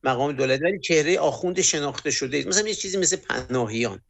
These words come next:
این حرف کسی که شما بیاد بگی قاسبان مکه و مدینه، بعد اینجا بیاد جنیفر لوپز رو اینجا پیدا کنید،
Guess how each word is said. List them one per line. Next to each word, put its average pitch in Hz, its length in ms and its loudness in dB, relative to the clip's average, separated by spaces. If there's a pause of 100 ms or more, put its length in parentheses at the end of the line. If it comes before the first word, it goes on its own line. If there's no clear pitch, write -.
(140)
این 247 180 2
حرف 165 340 2
کسی 147 260 -4
که 147 100 -2
شما 151 240 -2
بیاد 143 220 0
بگی 139 200 -4
قاسبان 139 1040 2
مکه 113 300 -4
و 117 120 0
مدینه، 107 580 -2
بعد 113 160 -2
اینجا 120 280 0
بیاد 131 200 0
جنیفر 123 380 -2
لوپز 120 340 0
رو 139 60 0
اینجا 120 340 2
پیدا 117 320 -2
کنید، 143 720 0